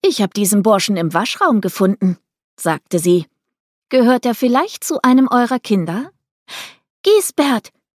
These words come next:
rief Kali freudig und streckte sogleich die Ärmchen nach seinem Kuscheltier aus.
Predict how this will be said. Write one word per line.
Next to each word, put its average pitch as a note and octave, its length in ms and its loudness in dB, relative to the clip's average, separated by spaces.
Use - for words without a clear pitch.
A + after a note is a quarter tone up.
rief F3+ 280 0
Kali F3 360 0
freudig F#3 560 -2
und B3+ 160 2
streckte - 420 -4
sogleich G#3+ 480 0
die G#3 180 -4
Ärmchen E3 460 -4
nach C3 200 -8
seinem C3+ 340 -6
Kuscheltier - 600 -6
aus. - 420 -10